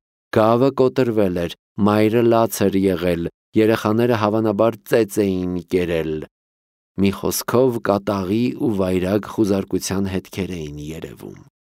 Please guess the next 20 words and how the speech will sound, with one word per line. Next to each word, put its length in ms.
Ակներև 720
էր, 140
որ 260
գերեզմանափորը 960
խելակորույս 760
կերպով 480
փնտրել 480
էր 160
քարտը 400
և 220
այդտեղ 440
եղած 540
ամեն 300
բան 320
պատասխանատու 800
դարձրել 640
իր 160
կորստյան 640
համար, 460
սկսած 640